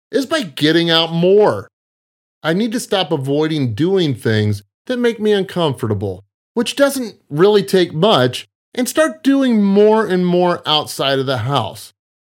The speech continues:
Get around people to a point. I know we have to keep the safe distance and all of that,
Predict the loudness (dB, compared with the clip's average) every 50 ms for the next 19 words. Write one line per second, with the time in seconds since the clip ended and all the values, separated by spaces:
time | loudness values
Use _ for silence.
0 | _ -4 -2 0 0 0 2 2 2 2 0 -2 -2 -2 -4 -4 -2 -2 -2 -2
1 | -2 -2 -2 0 -2 -2 -4 -6 -6 -6 -8 -12 _ _ _ _ _ _ -2 0
2 | 2 2 2 2 0 -2 -4 -6 -6 -6 -8 -8 -4 -6 -4 -4 -4 -6 -2 0
3 | 0 0 0 -2 0 0 2 2 2 0 0 0 0 0 0 -2 -4 -6 -6 -4
4 | -2 0 0 0 2 2 2 4 4 2 0 -2